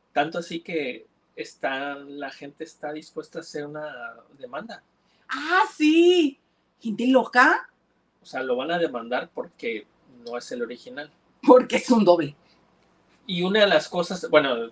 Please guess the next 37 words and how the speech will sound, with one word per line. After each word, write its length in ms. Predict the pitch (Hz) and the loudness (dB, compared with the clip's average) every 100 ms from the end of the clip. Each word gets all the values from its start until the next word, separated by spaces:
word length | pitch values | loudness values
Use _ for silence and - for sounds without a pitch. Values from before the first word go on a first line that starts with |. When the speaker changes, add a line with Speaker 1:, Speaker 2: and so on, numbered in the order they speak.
| - | -10
Speaker 1:
evidentemente 880 | 135 131 139 143 156 151 151 151 | -6 -2 -2 0 0 0 2 4
lo 160 | 123 117 | 4 0
físico, 680 | - 147 143 131 - - - _ _ _ _ _ _ _ _ | 0 -4 -4 -10 -4 -4 -4 _ _ _ _ _ _ _ _
eh, 240 | - 113 110 | -16 -14 -12
que 80 | 120 | -12
está 160 | - | -6
más 180 | 123 127 | 0 2
delgado, 680 | 123 117 123 127 123 120 123 _ _ | 2 4 4 4 4 2 0 _ _
todo 220 | - 117 120 | -8 -4 -4
eso, 220 | 120 123 _ - _ _ _ - | -4 -10 _ -20 _ _ _ -10
eh, 400 | 165 143 135 131 | -4 -2 2 2
lo 240 | 127 127 127 | 2 2 2
que 80 | - | 0
está 160 | - | 2
diciendo 320 | 147 156 160 | 2 4 4
la 100 | 151 | 4
gente 280 | 131 151 143 | 4 -2 -2
en 80 | 139 | -2
Argentina 520 | 123 - 123 135 135 | -2 -4 -6 -4 -6
que 80 | 139 | 0
les 200 | 127 120 | 2 2
llamó 240 | 127 120 | 0 -2
mucho 280 | 120 123 - | -4 -6 -6
la 80 | 120 | -6
atención 460 | 110 117 110 127 127 _ _ _ _ _ _ - | -6 -8 -8 -8 -8 _ _ _ _ _ _ -14
es 180 | 139 - | -12 -4
que 200 | 147 131 | -2 0
Luis 260 | 127 123 | -2 -4
Miguel 600 | 135 127 127 131 131 135 - - | -6 -8 -2 -2 -2 -10 -14 -8
en 180 | 139 | -6
estos 300 | 127 - 151 | -6 -8 -10
conciertos 540 | - - - 123 - - | -8 -8 -6 -8 -10 -6
que 100 | 123 | -2
ha 40 | |
dado 140 | 120 123 | 0 0
en 60 | |
Argentina 520 | 117 - 123 131 131 | -6 -12 -12 -12 -12